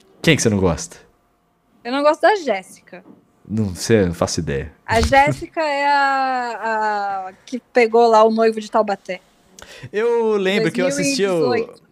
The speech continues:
Speaker 1: o B B B quatro e eu gostava
Speaker 2: Nossa.
Speaker 1: daquele cara lá que agora tá no...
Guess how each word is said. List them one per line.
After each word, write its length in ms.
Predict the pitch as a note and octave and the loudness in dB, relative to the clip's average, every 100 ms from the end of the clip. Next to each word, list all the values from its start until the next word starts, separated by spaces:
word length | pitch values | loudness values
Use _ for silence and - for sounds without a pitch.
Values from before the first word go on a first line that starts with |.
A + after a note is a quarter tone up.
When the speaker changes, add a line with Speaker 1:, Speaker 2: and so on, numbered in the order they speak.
| _ | _
Speaker 1:
o 60 | C#3 | -2
B 140 | D3 | 0
B 120 | D3 | 0
B 140 | B2+ C3 | 0 -2
quatro 680 | - B2 D3 - - F2+ F2+ - _ _ _ _ | -2 0 0 -2 -6 -6 -8 -16 _ _ _ _
e 100 | G#2+ | 0
eu 120 | C3+ | 2
gostava 580 | D3 E3 A3+ C#3+ D#3+ C3 | 2 0 2 2 2 2
Speaker 2:
Nossa. 100 | G#2 | 0
Speaker 1:
daquele 340 | G#2+ - A#2 | 0 0 0
cara 320 | A2 A#2+ G#2+ G#2 | 2 2 2 4
lá 140 | G2+ | 2
que 140 | G2+ | 0
agora 260 | F2 F#2+ G#2+ | -4 -4 -4
tá 180 | - F#2+ | -2 -2
no... 340 | F2+ D#2 E2 | -2 -6 -10